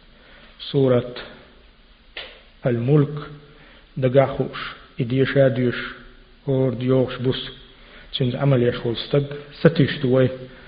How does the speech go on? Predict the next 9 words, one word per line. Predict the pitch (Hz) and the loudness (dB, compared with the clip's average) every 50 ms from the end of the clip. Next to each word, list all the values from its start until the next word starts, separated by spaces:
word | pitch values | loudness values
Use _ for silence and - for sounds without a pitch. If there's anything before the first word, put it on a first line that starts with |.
| - - - - _ - - - | -20 -20 -20 -20 _ -10 -4 0
Allah | 139 131 131 127 113 117 | 2 4 4 4 2 2
handikni. | 117 117 113 113 - 123 113 107 - - - - - - - - _ - - - - - - - - - - - - - - - _ - - - _ - | -2 -2 -4 -4 -6 -8 -10 -12 -12 -18 -20 -20 -20 -20 -20 -20 _ -20 -20 -20 -20 -20 -20 -20 -20 -20 -20 -20 -20 -20 -20 -20 _ -20 -20 -20 _ -2
Allah | 147 139 131 120 | 2 2 2 2
han | 123 117 113 | 0 -2 -4
qin | - - 127 | -2 -4 -4
khiyat | 120 - 127 120 110 - | -2 -2 -4 -4 -4 -4
mi | 117 113 | -8 -10
satish | - - 123 - - 113 - - - | -8 -8 -8 -8 -8 -8 -8 -8 -8
tuway. | 117 110 107 104 | -8 -8 -8 -10